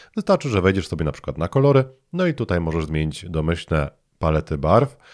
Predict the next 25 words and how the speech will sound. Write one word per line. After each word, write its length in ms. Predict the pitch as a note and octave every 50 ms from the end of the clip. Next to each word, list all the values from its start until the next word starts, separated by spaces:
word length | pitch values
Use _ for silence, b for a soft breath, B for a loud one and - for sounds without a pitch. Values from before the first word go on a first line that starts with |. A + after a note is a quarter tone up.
| B B B B
Możesz 400 | E2+ E2 F#2 G2+ A2+ A#2+ - -
również 520 | F2 E2+ E2+ E2+ F2 F2 F#2 F#2+ - - - -
zmienić 440 | F2 D#2 D#2+ D#2+ E2 F2 F#2 E2 -
sobie 220 | - D#2 D2 D#2+
te 120 | - E2+
kolory 320 | D#2+ - D2+ D#2 D#2 C#2+ C#2+
ręcznie. 460 | D#2+ G2+ A#2+ B2 F#2+ - G#2 G2 F#2+ B B B B B -
Wystarczy, 360 | F2 - F#2 E2+ - - D2+
że 100 | D2+ D2
klikniesz 400 | - - G2+ - - F2 D#2 -
sobie 280 | - D2 D2 D2+ D2
w 300 | C#2+ C#2+ D2+ D2+ D2 C#2
dane 260 | C2 E2+ D#2+ D#2 D2 C#2
kółeczko, 640 | - - E2 G2+ - - - G2 F2 F2 - _ -
no 140 | A#2 B2+ C3+
i 80 | B2 G2+
tutaj 280 | - G#2 - F2+ D#2+
możesz 280 | D#2 D#2 D#2 D#2+ D#2 -
wpisać 520 | - _ _ - - - - D#2 D#2 -
albo 260 | - - E2+ D2+ D#2
kod 220 | - - B2 C3+ C3+
koloru, 400 | - - G#2 G2 F#2+ F#2 F2 E2+ B B B B B B _ _
albo 220 | - D3+ D#3+ D3 -
przeciągnąć 600 | - - F#2 - - G2 F#2+ G2 F#2 F2 E2+ -
tutaj 440 | - F2 - E2 D#2 D2+ D2 E2